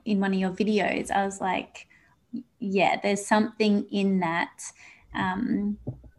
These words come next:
yeah, <laughs> if you could explore a little, um, like, where do you get your information from? How do, how do these, yeah, how do you receive this, these knowings?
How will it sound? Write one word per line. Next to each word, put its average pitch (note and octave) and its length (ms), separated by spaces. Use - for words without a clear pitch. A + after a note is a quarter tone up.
yeah, F#3+ 380
<laughs> C4 400
if C4+ 200
you C#4+ 120
could B3+ 180
explore A#3 520
a A3+ 100
little, A3+ 260
um, G#3+ 460
like, A3+ 260
where B3 300
do C#4 120
you B3+ 120
get G3+ 280
your G3 440
information G3+ 760
from? F#3+ 280
How G3+ 180
do, G3+ 220
how G#3 160
do G#3 180
these, F#3+ 800
yeah, G3+ 300
how G#3+ 160
do G#3+ 80
you G#3 160
receive G3 560
this, - 560
these G3 240
knowings? - 720